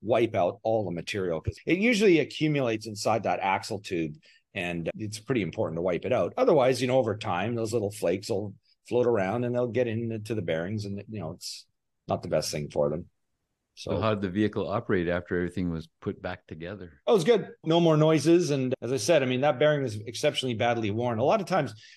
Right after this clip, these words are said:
Speaker 1: wheel bearings can be worn and you won't really, you take them apart and you go, "Oh, well, there's a little pit in the housing on a race that's causing it to make noise," and it could last a very long time. But there's a point where it gets bad. And, you know, if it fell apart even worse, the wheel would be flopping up and down,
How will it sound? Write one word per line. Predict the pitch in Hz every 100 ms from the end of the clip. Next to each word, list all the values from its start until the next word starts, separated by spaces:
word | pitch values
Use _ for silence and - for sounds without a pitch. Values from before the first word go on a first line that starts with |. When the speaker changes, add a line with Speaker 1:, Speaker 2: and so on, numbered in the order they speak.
| _
Speaker 1:
wheel | 139 170
bearings | 143 143 135 -
can | 131
be | 117
worn | 120 135 135
and | 120 117
you | 123
won't | 131 127
really, | 120 127 120 101 101 _ _
you | 117
take | 160 143
them | 127
apart | 110 131
and | 127
you | 131
go, |
"Oh, | 170 147
well, | 135 127
there's | 117
a | 127
little | 120 104 110
pit | - 131 117
in |
the | 95
housing | 113 113 117 101 90 -
on | 110
a | 98
race | 120 117 110
that's | 104 -
causing | - 101 98
it | 87
to | 98
make | 87 82
noise," | 131 110 95 92
and | 92 - _
it | 123
could | 117 120
last | 113 107 107
a |
very | 98 90
long | 90 85
time. | - 104
But | 90 95
there's | - 156
a | 151
point | - 175 160 151
where | 127 117 107
it | 117 117
gets | 120 104
bad. | - 117 98 82
And, | 85 87
you | 107
know, | 85 80 80 - -
if | 98
it | 95 - _ _ _ _ _
fell | - 143 104
apart | 95 120 110
even | 107 90
worse, | 101 95
the | 95
wheel | 90 90
would | 80
be |
flopping | - - 104 90 90
up | 82 82
and | 82
down, | 82 85 92